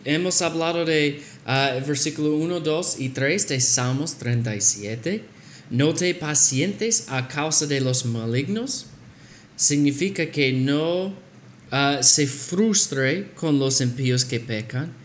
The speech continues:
Y acuérdese del fin de los malvados.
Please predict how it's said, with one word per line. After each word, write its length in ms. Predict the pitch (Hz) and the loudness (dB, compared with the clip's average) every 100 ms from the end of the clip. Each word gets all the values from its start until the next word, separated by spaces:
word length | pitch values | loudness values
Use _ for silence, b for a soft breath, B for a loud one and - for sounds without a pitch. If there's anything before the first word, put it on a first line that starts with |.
| B B B 127 | B B B -2
Y 120 | 135 | 2
acuérdese 920 | 131 127 127 156 196 196 143 - 131 | 2 0 -2 0 2 2 2 2 2
del 160 | 139 139 | 0 -2
fin 280 | 135 117 120 | -2 -2 0
de 100 | 120 | -2
los 240 | 113 - | -2 -2
malvados. 800 | 131 135 156 165 160 131 117 - | 0 0 2 2 2 0 -2 -4